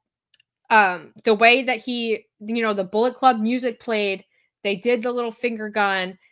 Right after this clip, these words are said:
He's presumably still Bullet Club, not, and then you have David Finlay over in Japan, you know, saying that he's the leader of the Bullet Club, which I don't know. I don't know about that. But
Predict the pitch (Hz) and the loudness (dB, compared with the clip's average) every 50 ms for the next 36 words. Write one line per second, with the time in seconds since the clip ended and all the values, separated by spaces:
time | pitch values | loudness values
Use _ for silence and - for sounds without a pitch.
0 | _ _ - 233 220 190 - - _ _ _ _ _ _ _ _ _ _ - - | _ _ -10 -8 -8 -8 -10 -14 _ _ _ _ _ _ _ _ _ _ -20 -20
1 | - _ - 240 220 208 254 269 269 277 240 254 254 254 226 - - 240 233 214 | -20 _ -6 -4 0 2 2 4 4 2 0 0 -2 -4 -4 -4 -2 -2 -2 -2
2 | 214 226 226 226 226 220 - 226 208 202 208 208 190 196 202 214 214 214 226 240 | -2 0 0 0 0 -2 -2 0 2 2 2 0 -2 -6 -6 -2 0 0 0 0
3 | 233 - - _ _ _ - 247 240 226 233 226 226 226 220 208 214 240 226 226 | -2 -4 -12 _ _ _ -8 -4 -2 -2 0 0 0 0 0 0 4 4 4 4
4 | 240 220 - - 240 233 226 226 220 214 208 208 214 196 202 202 196 190 185 _ | 2 -6 -4 -2 -2 -2 -2 -2 -4 -4 -4 -4 -4 -4 -4 -4 -4 -4 -6 _
5 | _ _ _ _ _ _ _ _ _ _ _ _ _ _ _ - 226 214 208 208 | _ _ _ _ _ _ _ _ _ _ _ _ _ _ _ -4 -4 -2 -2 -4
6 | 202 196 - - 226 214 233 214 202 202 196 196 - _ _ _ _ - 233 220 | -8 -12 -10 -10 -8 -4 -2 -2 0 0 -2 -4 -8 _ _ _ _ -12 -8 -8
7 | 202 190 185 180 180 - 220 196 196 196 202 202 180 190 208 202 185 180 180 180 | -6 -6 -8 -10 -8 -6 -4 -4 -2 -2 -4 -6 -6 -6 -10 -10 -10 -10 -12 -12
8 | 180 185 180 185 175 165 180 165 - 180 175 175 175 - 180 170 170 165 175 180 | -10 -8 -8 -8 -8 -10 -12 -12 -10 -8 -10 -10 -10 -10 -10 -8 -8 -8 -10 -12
9 | 175 - - 170 170 165 160 160 160 160 160 160 160 160 160 165 165 170 170 170 | -12 -10 -8 -8 -6 -6 -8 -10 -12 -12 -10 -10 -10 -10 -12 -12 -12 -12 -12 -12
10 | 165 - - - - - - - - - 110 104 - _ _ - _ _ - 247 | -14 -16 -20 -20 -20 -20 -16 -12 -12 -10 -10 -12 -16 _ _ -20 _ _ 4 4
11 | 226 185 175 165 | 4 4 4 -2